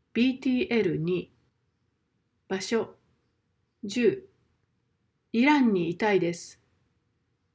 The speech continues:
十一、シリアにいたかったな。十二、ロシアにまだいたかった。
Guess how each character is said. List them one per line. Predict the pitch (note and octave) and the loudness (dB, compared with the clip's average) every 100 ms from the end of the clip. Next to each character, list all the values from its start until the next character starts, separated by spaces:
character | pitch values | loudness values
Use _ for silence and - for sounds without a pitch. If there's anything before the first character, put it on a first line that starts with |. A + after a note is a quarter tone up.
| _ | _
十 | G3 G#3+ A3+ | -2 2 2
一、 | A3 - G#3+ - - _ _ _ _ _ _ - | 0 -6 -8 -8 -12 _ _ _ _ _ _ -16
シ | - B3+ | -4 2
リ | B3+ A3 | 6 4
ア | |
に | F#3+ F3 E3+ | 4 0 -2
い | |
た | A#3+ | -4
か | B3+ B3 | -4 -6
っ | - | -2
た | F#3+ | -2
な。 | G3+ A3 A3 A3 _ _ _ _ _ _ _ _ _ _ _ _ _ - | 0 0 -2 -8 _ _ _ _ _ _ _ _ _ _ _ _ _ -8
十 | F#3+ G#3+ | -2 0
二、 | G3+ G3 - - _ _ _ _ _ _ - | 2 2 0 -6 _ _ _ _ _ _ -2
ロ | A#3+ C#4+ | 0 0
シ | - A#3+ | 2 2
ア | G3+ | 2
に | F3+ E3+ | 0 0
ま | G#3 | 0
だ | G#3+ E3+ | 2 0
い | E3+ | 0
た | A3 | -4
か | A3+ | -4
っ | G3 | -6
た。 | - E3 - | -4 -6 -6